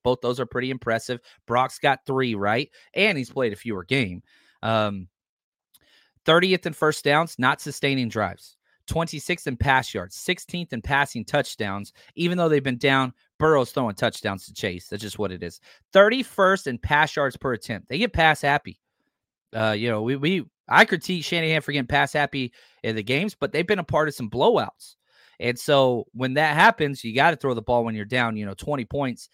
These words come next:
in the fourth quarter. It's not good. Thirty-first in rush attempts, you gotta run the ball.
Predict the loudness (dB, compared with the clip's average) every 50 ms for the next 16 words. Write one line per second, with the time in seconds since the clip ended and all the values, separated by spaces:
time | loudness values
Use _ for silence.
0 | _ _ -8 -8 -6 -4 -4 -4 -4 -2 0 2 2 4 4 2 -2 -4 -6 _
1 | _ _ _ _ _ _ _ _ _ _ _ _ _ _ _ _ -6 -6 -2 0
2 | 0 0 2 0 -4 -6 -4 _ 0 0 0 0 -2 0 -2 -2 0 -2 -6 0
3 | 0 0 0 0 -6 -6 -4 -4 -4 -4 -6 -12 -4 2 2 2 2 2 -2 -2
4 | -2 0 2 2 2 2 0 -8 _